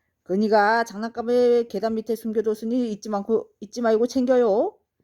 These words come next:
잔이는 싫어하는 채소도 부침개에 넣으면 잘 먹으니 기억해둬요. 참,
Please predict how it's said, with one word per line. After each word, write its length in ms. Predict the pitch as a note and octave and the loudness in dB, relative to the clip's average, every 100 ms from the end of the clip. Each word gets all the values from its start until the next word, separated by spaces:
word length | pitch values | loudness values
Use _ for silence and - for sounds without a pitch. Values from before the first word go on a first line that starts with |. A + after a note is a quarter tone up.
| _ _ | _ _
잔이는 520 | - F3 E3+ D3+ G#3+ | -16 -8 -6 -4 -4
싫어하는 420 | G#3 G3 G3 G3+ G3+ | -4 -2 0 -2 -6
채소도 520 | F#3 F3 E3 G#3 B3+ | -6 -6 -2 -2 -2
부침개에 500 | A3+ - A#3+ A3+ A3 | -4 -4 0 4 4
넣으면 300 | A3+ G#3+ B3 | 2 -4 -6
잘 220 | - G#3+ | -6 -2
먹으니 420 | G#3+ F#3+ G#3 A3+ | -2 -2 -4 -6
기억해둬요. 840 | _ A3+ G#3 F#3 A#3 G#3 F#3 F#4+ - _ _ _ _ | _ -2 -2 -2 0 2 2 0 -4 _ _ _ _
참, 240 | - D#4+ | -8 -8